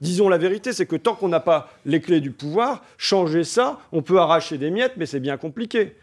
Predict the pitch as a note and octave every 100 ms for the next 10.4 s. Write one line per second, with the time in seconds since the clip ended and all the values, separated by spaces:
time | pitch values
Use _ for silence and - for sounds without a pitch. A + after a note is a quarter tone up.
0 | - D#3+ F3+ F3 E3 G3 F#3+ G3+ G#3 E3
1 | - - - A3+ - F#3+ G3 D#3 - -
2 | C#3+ C#3+ C#3+ E3+ D#3 D3+ C#3+ D#3 C#3+ F3
3 | - G3 F#3+ G3 D3+ D#3+ D#3+ - F3 F3
4 | D3 F3+ G#3 G3 C3 - C#3+ E3+ F3 F3+
5 | F3 D3 E3 C3+ D#3+ D#3+ C#3 C#3 - F3+
6 | C4 F#3+ D#3 A#3 - _ - - G3 F#3+
7 | - C#3 C3 C3+ G3+ G#3 F3 E3 C#3 C3+
8 | - - - G#3+ G3+ B3 B3 F3+ D#3 F#3
9 | A3+ F3 C3 E3+ E3+ G3+ - _ _ F3
10 | D3 - A#2+